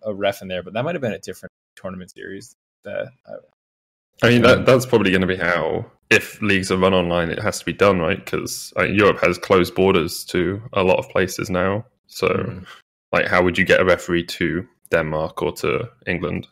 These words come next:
Speaker 2: I don't know the exact laws around, like, how, how much travel is allowed right
Speaker 3: Maybe
Speaker 2: now.
Speaker 3: you
Speaker 1: And it's
Speaker 3: find a
Speaker 1: also
Speaker 3: referee
Speaker 1: changed
Speaker 3: that's
Speaker 1: anyway.
Speaker 3: already in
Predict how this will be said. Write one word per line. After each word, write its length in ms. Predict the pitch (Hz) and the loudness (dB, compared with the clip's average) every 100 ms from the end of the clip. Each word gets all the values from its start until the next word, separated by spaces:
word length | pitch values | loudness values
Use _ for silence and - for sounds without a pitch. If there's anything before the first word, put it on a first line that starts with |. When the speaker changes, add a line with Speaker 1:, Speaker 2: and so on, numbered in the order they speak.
| - | -2
Speaker 2:
I 200 | 90 85 | 2 4
don't 160 | 90 | 2
know 120 | 80 | 2
the 80 | 78 | 0
exact 340 | 85 85 71 - | 0 0 -4 -2
laws 360 | 80 76 82 - | -2 -2 -6 -6
around, 380 | 85 78 85 | -6 -6 -8
like, 240 | - - - | -8 -8 -10
how, 320 | - 76 73 | -8 -6 -6
how 80 | - | -4
much 200 | 80 - | -6 -6
travel 260 | - 82 78 | -2 -2 0
is 80 | 76 | -4
allowed 360 | 73 76 80 | -2 0 0
right 100 | 80 - | 0 2
Speaker 3:
Maybe 20 | |
Speaker 2:
now. 60 | - | 2
Speaker 3:
you 80 | - | 2
Speaker 1:
And 100 | 120 | 2
it's 100 | 120 | 4
Speaker 3:
find 20 | |
a 140 | 117 | 4
Speaker 1:
also 0 | 117 | 4
Speaker 3:
referee 260 | 113 113 113 | 2 2 2
Speaker 1:
changed 100 | 120 | 4
Speaker 3:
that's 120 | 110 98 | 2 0
Speaker 1:
anyway. 80 | |
Speaker 3:
already 280 | 104 101 92 | 0 0 0
in 340 | 107 110 95 | 2 2 0